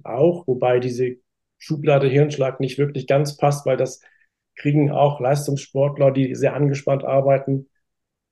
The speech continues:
in dem Moment, äh, im Sport oder auch sogar Frauen unter den Presswehen bei der Geburt.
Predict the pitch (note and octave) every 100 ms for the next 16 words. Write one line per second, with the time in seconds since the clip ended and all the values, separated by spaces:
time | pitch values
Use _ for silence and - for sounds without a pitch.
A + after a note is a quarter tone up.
0 | - B2+ C3 B2+ C3 B2+ B2+ B2+ B2+ B2+
1 | _ - B2 A#2+ A#2+ A#2 A2+ - _ -
2 | B2+ - C3+ C3+ C3+ - C#3 C3+ - -
3 | - D3 - C#3+ C#3+ C#3 C3 C#3+ D3+ D3+
4 | E3+ D3+ D3 _ - D3 D3 D3 D#3 -
5 | C#3 B2+ B2 B2+ C3 B2+ D3+ C3+ -